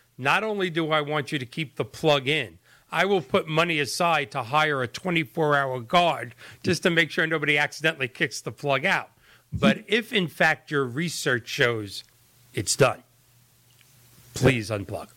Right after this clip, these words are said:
Speaker 1: Yeah, but it,
Speaker 2: Right.
Speaker 1: there's always that, "Oh, damn, there's a cure," um, you know, that you think of.
Speaker 2: Yeah, and, and I think you, and you're, you, you, you bring levity into this conversation, and I try to bring levity. And I think,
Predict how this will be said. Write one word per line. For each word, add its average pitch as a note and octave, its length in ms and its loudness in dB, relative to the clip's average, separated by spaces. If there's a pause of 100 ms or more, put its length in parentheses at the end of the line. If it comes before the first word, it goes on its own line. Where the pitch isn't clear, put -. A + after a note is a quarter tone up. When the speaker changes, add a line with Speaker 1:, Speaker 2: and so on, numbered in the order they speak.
(760)
Speaker 1:
Yeah, B2 160 4
but C3+ 160 0
it, F3+ 60 4
Speaker 2:
Right. F#3+ 220 2
Speaker 1:
there's F3 200 0
always A#3 360 0
that, F#3 340 2 (360)
"Oh, G3+ 180 -6
damn, F3 460 -6
there's B2 220 -2
a B2+ 60 0
cure," G3 500 0 (280)
um, D3+ 360 2
you D3+ 160 0
know, C#3+ 60 -10 (320)
that D3 240 -2
you C#3 60 -6
think D#3 280 -2
of. - 300 -14 (720)
Speaker 2:
Yeah, D3 180 8
and, C#3+ 180 2
and D3+ 240 0
I C#3+ 80 2
think D3 260 0
you, C#3 160 4
and C#3+ 160 -2
you're, C3+ 260 0
you, B2+ 100 0
you, B2 220 2
you B2 220 -2
bring C#3+ 300 2
levity B2 680 0
into A#2 340 2
this A2+ 220 2
conversation, G#2+ 760 2
and G2+ 280 2
I G2 320 2
try G2+ 280 2
to G2 220 0 (320)
bring A2 200 2
levity. G2 380 4
And G#2 100 -2
I G#2 60 0
think, C3 300 -2